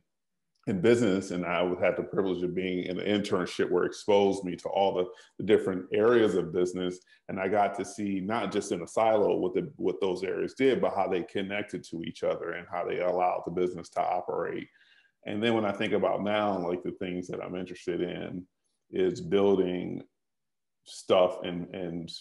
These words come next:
figuring out how it should work and trying to get it to work, right? And so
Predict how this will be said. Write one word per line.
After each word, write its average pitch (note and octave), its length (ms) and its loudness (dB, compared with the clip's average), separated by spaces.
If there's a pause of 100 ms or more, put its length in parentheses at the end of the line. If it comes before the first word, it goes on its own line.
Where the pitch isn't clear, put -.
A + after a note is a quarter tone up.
(460)
figuring G2+ 280 0
out E2 120 -2
how G2 380 2
it E2+ 120 -4
should G#2 420 0
work F2+ 340 0
and - 140 -6
trying F2+ 280 -4
to - 200 -10
get G2 140 0
it E2 160 0
to D#2 120 -4
work, F2 460 2
right? F2 380 -2
And F2+ 140 -6
so F#2 480 4